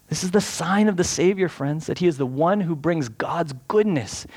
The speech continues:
into the most ex-, distressing things in life. And this is what Jesus did, right? This is what he did over and over and over again. He did not run away from difficult things. And in fact,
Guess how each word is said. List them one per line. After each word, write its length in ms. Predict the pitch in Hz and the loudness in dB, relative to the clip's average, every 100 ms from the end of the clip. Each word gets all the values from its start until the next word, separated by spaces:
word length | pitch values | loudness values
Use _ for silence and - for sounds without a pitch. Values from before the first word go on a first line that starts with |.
| - - - - | -18 -18 -14 0
into 260 | 180 180 160 | 2 2 0
the 80 | |
most 300 | 139 135 - | 0 0 -2
ex-, 140 | 127 - | -6 -4
distressing 800 | 117 110 - 139 131 - 135 131 - - | -4 -4 -2 -2 -2 0 -2 -2 -10 -10
things 320 | - 123 113 | -2 0 0
in 180 | - 110 | -4 -2
life. 160 | 104 107 | -2 0
And 100 | 139 | 0
this 100 | 233 | 2
is 60 | 403 | 2
what 140 | 370 | 2
Jesus 340 | 202 226 208 190 | 2 2 0 0
did, 300 | 247 370 - | 2 2 2
right? 200 | 190 - | 0 0
This 120 | - | -2
is 80 | 311 | 0
what 100 | 220 | -2
he 100 | 202 | 2
did 200 | 190 156 | 2 2
over 380 | 233 262 220 208 | 2 2 0 0
and 140 | 190 | 0
over 300 | 185 196 196 | 0 2 0
and 140 | 175 | 0
over 260 | 156 156 156 | 0 0 0
again. 220 | 143 127 - - - | 0 -2 -4 -10 -2
He 120 | 180 | 0
did 280 | 214 302 294 | 2 2 4
not 420 | 277 277 170 170 | 4 4 2 2
run 260 | 233 247 - | 4 4 4
away 800 | 226 190 170 226 277 320 330 254 | 4 4 4 8 8 6 2 0
from 300 | - 220 185 | -2 0 4
difficult 440 | 185 170 - 131 | 2 2 0 -2
things. 320 | - 120 107 | 0 0 2
And 100 | 123 | 4
in 100 | 190 | 2
fact, 360 | 196 269 294 | 4 4 4